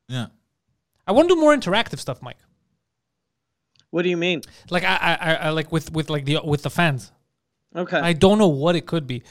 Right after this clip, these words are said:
Speaker 2: I like the idea we talked about 'cause people, s-, they're like, "Start a Patreon, start," we're not gonna start a Patreon for Two Drink Minimum. We've already discussed this. But what we're thinking of doing is maybe doing YouTube channel memberships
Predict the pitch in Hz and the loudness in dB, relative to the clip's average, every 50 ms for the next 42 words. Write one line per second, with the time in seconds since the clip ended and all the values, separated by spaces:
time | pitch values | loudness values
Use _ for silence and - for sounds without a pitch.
0 | - _ - 147 170 196 214 202 220 208 175 156 147 196 196 185 165 147 - 170 | -18 _ -4 0 0 0 2 2 2 2 0 0 0 0 0 0 -2 -4 -4 -4
1 | 175 - - 190 202 208 185 - 156 139 - 170 - 180 165 - - - - 139 | -4 -4 -4 -4 -4 -4 -6 -6 -8 -8 -6 -6 -6 -6 -8 -8 -10 -14 -10 -6
2 | 143 147 139 135 135 131 - - - - 156 156 147 - 151 156 - 165 143 - | -6 -4 -4 -4 -6 -8 -10 -10 -6 -2 -2 0 0 0 0 0 0 -2 -2 -2
3 | 151 151 135 147 160 180 196 208 180 - 185 160 - 165 156 165 165 139 - 160 | -2 -4 -2 0 0 0 2 0 0 0 0 0 0 0 0 0 0 0 0 0
4 | 151 143 147 135 143 147 165 190 196 165 143 143 143 139 127 123 - - 151 156 | 0 0 0 0 0 0 0 0 0 0 0 0 0 -2 -4 -6 -6 -6 -6 -4
5 | - 226 196 - - - - - - - 156 151 151 147 147 139 - 180 180 170 | -4 -6 -8 -10 -12 -20 -20 -16 -6 -4 -2 0 0 0 0 0 -2 -2 -2 -2
6 | 175 151 135 156 165 175 165 143 127 156 156 156 160 143 156 156 147 139 127 151 | -2 -2 -2 -2 0 0 0 0 0 0 0 0 0 0 0 0 0 0 2 2
7 | 175 175 - - 196 190 165 143 - - - - 165 165 165 156 143 143 160 175 | 0 0 0 0 0 0 0 -4 -6 -6 -2 0 0 2 2 2 2 2 2 2
8 | 170 143 - - 175 190 - - - | 0 0 -2 -4 -6 -8 -10 -14 -20